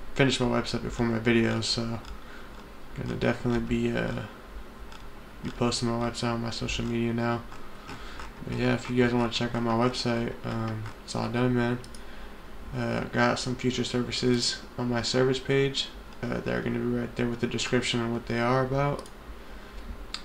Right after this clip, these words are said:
Got my little story right here. And then I do also plan on including blogs on this, on my website. Um, it's mainly just to inform you guys,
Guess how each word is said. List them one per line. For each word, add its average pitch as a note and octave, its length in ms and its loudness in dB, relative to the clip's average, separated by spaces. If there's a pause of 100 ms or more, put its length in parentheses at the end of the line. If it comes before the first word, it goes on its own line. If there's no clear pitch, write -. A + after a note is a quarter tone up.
(120)
Got A#2+ 480 -2
my A#2+ 160 2
little A#2 240 2
story B2 460 6
right B2 240 6
here. C3 320 6 (1800)
And B2 140 -4
then B2 340 -2 (140)
I B2 100 -2
do B2+ 300 10
also B2+ 280 4
plan B2 340 4
on A#2 100 4
including A2+ 480 4
blogs A#2+ 380 4
on A2+ 100 4
this, A2 220 0
on A#2 140 -2
my A2+ 140 2
website. A#2 600 2
Um, A2+ 380 2 (160)
it's - 160 -6
mainly C3 280 8
just B2+ 260 4
to A#2+ 80 4
inform A#2 420 2
you A#2 100 4
guys, A#2 400 4